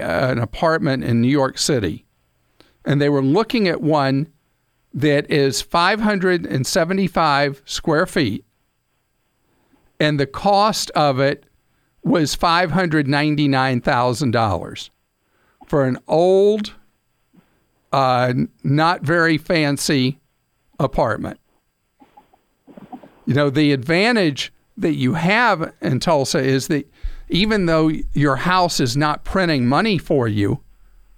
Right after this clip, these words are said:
obviously, if it's gone up, uh, uh, just a tiny amount over twelve years, is that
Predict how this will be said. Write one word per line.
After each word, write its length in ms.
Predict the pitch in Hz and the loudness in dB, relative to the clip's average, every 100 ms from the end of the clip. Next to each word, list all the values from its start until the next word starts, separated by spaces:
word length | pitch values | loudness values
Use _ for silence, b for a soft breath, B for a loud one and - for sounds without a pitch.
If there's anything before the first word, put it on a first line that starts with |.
| - - | -20 -4
obviously, 560 | - 135 143 127 - 143 | 0 2 0 0 0 0
if 100 | 127 | 0
it's 140 | 127 | -4
gone 320 | - 160 143 | -2 0 2
up, 240 | 139 135 - _ _ _ _ _ _ _ _ _ | 2 0 -4 _ _ _ _ _ _ _ _ _
uh, 60 | - 190 - - | -2 -2 -2 -2
uh, 140 | 170 151 | -2 0
just 280 | 180 - | 0 0
a 60 | 147 | -2
tiny 480 | - 185 196 190 147 | 0 0 0 2 2
amount 320 | 127 160 165 | 2 2 0
over 180 | 131 120 | 0 -2
twelve 400 | - 160 123 120 | -2 0 0 0
years, 400 | 156 180 117 - b b b b | 0 0 0 -6 b b b b
is 280 | 175 160 - | 0 0 0
that 300 | 165 139 | 0 0